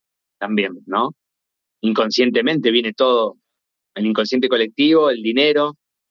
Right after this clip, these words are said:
Esperamos a un presidente que aparezca en, en un, a un, en un país y nos solucione la economía, y no, la economía se la solu-, se la soluciona uno mismo.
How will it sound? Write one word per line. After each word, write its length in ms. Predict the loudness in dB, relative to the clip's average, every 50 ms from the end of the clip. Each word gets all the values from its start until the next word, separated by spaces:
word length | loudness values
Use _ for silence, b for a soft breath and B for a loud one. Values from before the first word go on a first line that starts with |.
| _ _ _ _ _
Esperamos 420 | _ -8 -4 -2 -2 -2 -2 -2 -2
a 40 | -2
un 60 | -2
presidente 480 | -2 -2 0 2 2 2 2 0 -2
que 80 | -2 -2
aparezca 400 | -2 0 0 -2 -2 -2 -4 -6
en, 160 | -6 -6 -10 -8
en 160 | -6 -6 -6
un, 60 | -4 -4
a 80 | -4
un, 140 | -2 -2 -4 -4
en 140 | -2 -2 -2
un 100 | 0 0
país 360 | 0 0 0 0 -2 -4 -6 _
y 100 | -6 -6
nos 140 | -6 -6 -4
solucione 420 | 0 0 0 0 0 0 0 2
la 140 | 2 0 0
economía, 500 | 0 0 -2 0 2 2 2 2 2 2
y 80 | 0 0
no, 160 | 0 0 0
la 100 | 0 0
economía 360 | 0 0 0 2 2 0 0
se 120 | 0 -2 -2
la 60 | -2
solu-, 240 | -2 -2 -2 -2 -2
se 300 | -2 -6 -6 -4 -2 -2
la 80 | -2
soluciona 380 | -2 0 -2 -2 0 2 0 2
uno 140 | 2 2 2
mismo. 400 | 2 0 0 -2 _ -16 -16 -16